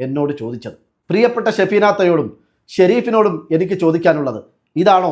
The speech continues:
നമ്മുടെ സമീപനം? ഇതാണോ നമ്മുടെ പാരമ്പര്യം? ഇസ്ലാമിൻ്റെ പാരമ്പര്യം ഇങ്ങനെയാണോ? എത്രയോ ചരിത്രങ്ങൾ നമുക്ക് മുമ്പിലുണ്ട്. ഒരു ഉദാഹരണം ഞാൻ പറയാം.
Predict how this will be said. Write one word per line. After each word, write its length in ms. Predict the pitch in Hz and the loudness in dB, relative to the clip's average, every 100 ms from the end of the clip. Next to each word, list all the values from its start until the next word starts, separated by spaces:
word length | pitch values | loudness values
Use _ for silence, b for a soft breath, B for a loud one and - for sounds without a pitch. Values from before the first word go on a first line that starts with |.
| 139 | -4
നമ്മുടെ 240 | 139 151 151 143 | -6 -6 -6 -4
സമീപനം? 400 | 143 147 135 - _ _ - | -4 -4 -4 -8 _ _ -4
ഇതാണോ 320 | 165 214 214 185 | 2 4 4 2
നമ്മുടെ 240 | 165 165 165 131 | 0 -2 0 0
പാരമ്പര്യം? 500 | 143 156 151 139 - _ _ - | 0 -2 -2 -4 -6 _ _ -8
ഇസ്ലാമിൻ്റെ 500 | 165 226 226 226 214 | -2 2 2 0 0
പാരമ്പര്യം 480 | 180 175 185 185 180 156 | 2 2 0 -2 -2 0
ഇങ്ങനെയാണോ? 360 | 160 143 113 92 _ _ _ - | -2 -2 -6 -12 _ _ _ -4
എത്രയോ 380 | 175 175 240 233 226 220 | -2 2 2 4 2 2
ചരിത്രങ്ങൾ 500 | 180 196 214 208 196 175 | 0 0 -2 0 0 0
നമുക്ക് 220 | 160 170 | -2 -4
മുമ്പിലുണ്ട്. 380 | 147 143 127 104 - _ _ | -4 -4 -6 -10 -16 _ _
ഒരു 120 | 208 226 | 0 4
ഉദാഹരണം 360 | 226 226 226 185 | 4 2 0 -2
ഞാൻ 80 | 165 139 | -4 -4
പറയാം. 240 | 123 | -8